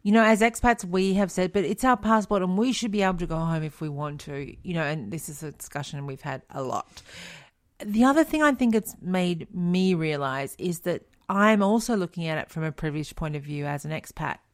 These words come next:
thinking I should be able to go home to Australia, because even when Australia opens their borders, as they say they are going to do,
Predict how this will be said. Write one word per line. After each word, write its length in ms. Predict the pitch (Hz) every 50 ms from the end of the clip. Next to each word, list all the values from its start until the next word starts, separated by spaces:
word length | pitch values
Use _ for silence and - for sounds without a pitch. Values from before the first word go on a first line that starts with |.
| _ -
thinking 260 | - 175 165 151 165
I 80 | 156 151
should 140 | - -
be 60 | 156 151
able 80 | 147
to 100 | - -
go 80 | - 151
home 180 | 147 143 143
to 80 | 139 147
Australia, 360 | 143 - - 165 151 147 147
because 280 | 143 - - 185 175 - -
even 680 | - 220 233 262 269 233 190 175 160 160 170 196 226 226 - - - - - - - _ _
when 160 | - 175 175
Australia 360 | 180 - - 202 202 208 214 185
opens 340 | 165 208 - 202 185 165
their 140 | - 170 160
borders, 560 | 143 147 151 151 156 156 170 196 220 202 -
as 180 | - 131 151 -
they 140 | - 151 151
say 260 | - - 160 151 151
they 160 | 143 147 143
are 60 | 143
going 320 | 143 - 143 143 143 143 139
to 100 | - -
do, 380 | 131 - 135 143 160 185 220